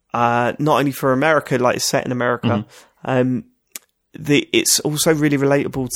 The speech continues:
Speaker 1: to, um, like the, uh, like what's happening over here as
Speaker 2: Mm-hmm.
Speaker 1: well. And it's kind of like,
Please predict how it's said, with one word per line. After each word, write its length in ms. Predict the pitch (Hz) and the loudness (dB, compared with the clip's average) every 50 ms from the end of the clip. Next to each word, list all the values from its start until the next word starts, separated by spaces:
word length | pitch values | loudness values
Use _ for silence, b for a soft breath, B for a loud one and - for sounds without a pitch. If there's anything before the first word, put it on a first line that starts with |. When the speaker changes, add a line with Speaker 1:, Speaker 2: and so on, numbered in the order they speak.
| - | -6
Speaker 1:
to, 480 | - 139 131 127 123 123 123 120 - - _ - - - | -4 -4 -2 -2 -2 -4 -6 -8 -8 -12 _ -14 -8 -6
um, 480 | 123 123 123 123 123 120 123 123 123 _ _ _ - B B B B B B B B B | -4 -4 -4 -4 -4 -6 -6 -8 -10 _ _ _ -14 B B B B B B B B B
like 240 | - 120 123 - - | -2 0 0 0 0
the, 120 | 131 127 - - - 180 180 _ - - | -4 -8 -8 -12 -20 -20 -20 _ -8 -4
uh, 260 | 98 120 120 120 117 - _ _ _ _ _ - | -2 2 2 2 2 0 _ _ _ _ _ -8
like 360 | - - - - 127 - - _ _ _ _ _ _ _ | -8 -6 0 0 0 0 0 _ _ _ _ _ _ _
what's 300 | - 117 131 135 127 - - | -8 0 2 2 2 2 -2
happening 280 | 127 - - 131 127 123 | -6 -4 -2 0 0 2
over 200 | 123 120 131 127 | 0 0 -2 -2
here 320 | - 156 175 160 127 - | 0 2 2 2 2 0
as 120 | - - | 0 2
Speaker 2:
Mm-hmm. 80 | 120 127 | 4 6
Speaker 1:
well. 220 | 147 139 120 113 | 6 6 4 2
And 100 | 113 - | -2 -6
it's 140 | - - - | -8 -10 -10
kind 280 | - - 135 127 127 127 | -6 -2 -2 0 0 -2
of 100 | - 127 | -2 0
like, 260 | 127 123 120 - | 2 2 2 0